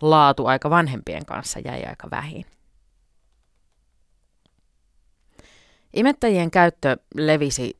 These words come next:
tasaisemmin kaikkien kansankerrosten pariin tuhat seitsemänsataa ja tuhat kahdeksansataa-luvuilla. Silloin naiset joutuu yhä useammin synnytyksen jälkeen palaamaan töihin kehittyvän teollisuuden palvelukseen. Kasvava tarve synnytti imettäjien välitysliikkeitä.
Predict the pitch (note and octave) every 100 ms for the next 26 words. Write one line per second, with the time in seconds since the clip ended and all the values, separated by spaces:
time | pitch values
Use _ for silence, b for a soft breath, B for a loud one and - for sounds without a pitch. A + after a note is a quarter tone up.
0 | _ - D#3 D#3+ B2+ A#2+ A2+ A#2+ C3+ C3
1 | - B2+ B2 C#3 B2+ B2 - C3 C3 -
2 | A#2+ C3 B2+ - - C3 - B2+ - -
3 | E2+ C3+ - - - - - C#3 C3 C3+
4 | B2+ - - - - - G2 - - -
5 | - _ _ _ _ _ _ _ b b
6 | b b b - F#3+ F3+ D#3+ F3 E3+ D3
7 | C#3+ C#3 B2 - C#3+ C#3 C#3 D#3+ D#3+ C3
8 | A#2+ B2+ D3+ C#3 B2+ - A#2+ A#2+ C3+ C3+
9 | D3 C#3+ C3+ B2 B2 D#3 D3+ A#2+ - -
10 | - _ - B2 - A#2+ B2+ B2+ B2+ C3
11 | C3 - C#3 - - - - - - F#3+
12 | - _ _ _ _ _ _ _ _ b
13 | b b b b b - E3+ F3 E3 D3
14 | - F3 F3 C3 - D#3 C#3 - D3 E3+
15 | F3+ - C#3 B2+ B2+ C3 E3+ D3+ - A2+
16 | G2 A2+ - - - -